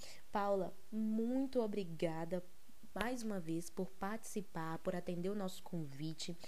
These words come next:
Eu fico muito, muito feliz por esse podcast. Então, deixa uma palavra aí, Paula, pra gente, uma frase, é, que você tem guardado no coração, que você tem, sabe,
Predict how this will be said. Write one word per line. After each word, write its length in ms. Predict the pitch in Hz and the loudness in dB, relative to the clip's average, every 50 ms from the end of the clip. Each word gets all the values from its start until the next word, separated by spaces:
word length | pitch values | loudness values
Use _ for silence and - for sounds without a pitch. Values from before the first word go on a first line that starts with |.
| - - - - - - - | -4 -4 -4 -4 -6 -4 0
Eu 640 | - 196 202 214 220 226 220 220 214 208 196 180 - - - - - | 0 2 4 4 6 6 6 6 6 6 4 2 0 -2 -4 -6 -6
fico 360 | - - 226 - - - 214 | -2 -2 -2 -2 0 0 0
muito, 680 | 214 208 208 208 208 208 214 226 247 269 285 - - 254 | 2 2 0 2 2 4 4 4 4 2 0 -2 -2 0
muito 340 | 233 202 202 202 214 220 233 | 0 0 0 -2 -2 -4 -4
feliz 380 | - - 208 185 175 180 185 - | -4 -2 0 0 0 0 -2 0
por 160 | - 185 170 | 0 0 0
esse 160 | 170 - - | 0 -2 -2
podcast. 720 | - - 165 151 151 156 - - 156 147 156 - - - - - - - - - - | -2 -2 -2 -2 -2 -4 0 0 2 4 4 4 2 2 -2 -4 -4 -4 -4 -4 -2
Então, 400 | - 240 247 233 - 254 277 262 | 0 0 0 2 2 2 2 2
deixa 360 | 220 202 233 262 320 320 - | 2 4 4 4 4 2 0
uma 100 | 269 240 | -2 -2
palavra 600 | 240 - 226 202 190 180 175 175 185 180 185 170 | 0 0 0 0 2 0 0 0 0 0 2 0
aí, 140 | 165 160 170 | 0 0 -2
Paula, 400 | - - 180 165 160 160 165 165 | -2 0 0 0 0 0 0 -2
pra 240 | - - 185 180 180 | -2 -2 0 0 2
gente, 560 | 180 160 165 170 165 165 165 165 - - 165 - - - - - | 0 2 0 0 0 0 -2 -2 -2 -4 -4 -4 -4 -6 -4 -2
uma 240 | - 214 208 202 | 0 2 2 2
frase, 800 | 196 196 - - - 185 180 175 175 175 175 175 165 165 180 175 - - - - - - | 0 -2 -4 -2 0 0 0 2 2 2 2 0 0 0 0 -2 -2 -2 -4 -6 -4 0
é, 800 | - 190 185 180 180 180 175 175 175 170 170 165 170 170 - - - | 2 2 4 4 2 0 0 0 0 0 0 0 -2 -2 -2 -4 -4
que 80 | - | -4
você 300 | 190 190 202 196 - 175 | -2 -2 -2 0 0 -2
tem 160 | - - 214 208 | 0 0 -2 0
guardado 640 | 196 202 185 180 180 165 165 160 180 190 185 190 | 0 0 0 0 -2 -4 -4 -4 -4 -2 -2 0
no 80 | 190 185 | 0 0
coração, 500 | 185 - 190 175 165 170 - - 185 180 | 0 0 -2 -2 -2 -4 -4 -4 -4 -4
que 140 | 180 - 185 | -4 -4 -2
você 340 | 175 180 175 - - 202 190 | -2 -2 -2 -2 -2 -2 -2
tem, 320 | - - 196 196 202 190 196 - - - - | -2 -2 -4 -2 -2 -4 -6 -6 -8 -8 -8
sabe, 460 | - - 247 247 247 214 185 170 165 | -2 -2 0 0 2 0 0 -2 -2